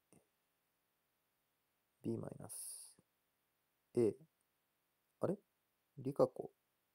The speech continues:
まあまあ、リカコとして、C、ん？小原。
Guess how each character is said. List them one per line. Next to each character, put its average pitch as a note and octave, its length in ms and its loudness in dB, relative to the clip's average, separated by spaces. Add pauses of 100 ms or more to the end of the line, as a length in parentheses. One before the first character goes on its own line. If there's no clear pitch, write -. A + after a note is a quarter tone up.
(420)
ま A#2+ 80 0
あ - 20 2
ま F#2+ 80 -4
あ、 - 60 -6
リ - 100 -8
カ C3 160 2
コ - 140 -6
と - 120 -6
し - 240 -12
て、 F3 320 6 (560)
C、 A2+ 460 -4 (1160)
ん？ D#3 100 0 (880)
小 - 180 -16
原。 - 220 0